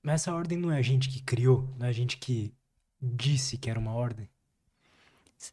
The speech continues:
Speaker 2: não existisse humanidade, você acha que não existiria um planeta que giraria, vários planetas que gere-, girariam em torno de uma estrela,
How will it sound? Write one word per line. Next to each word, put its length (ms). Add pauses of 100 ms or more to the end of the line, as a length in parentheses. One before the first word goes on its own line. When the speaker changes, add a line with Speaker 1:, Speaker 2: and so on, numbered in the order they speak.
(100)
Speaker 2:
não 300
existisse 520
humanidade, 760 (440)
você 220
acha 180
que 80
não 80
existiria 500
um 80
planeta 840 (340)
que 140
giraria, 560
vários 360
planetas 440
que 100
gere-, 420
girariam 460
em 40
torno 260
de 80
uma 100
estrela, 540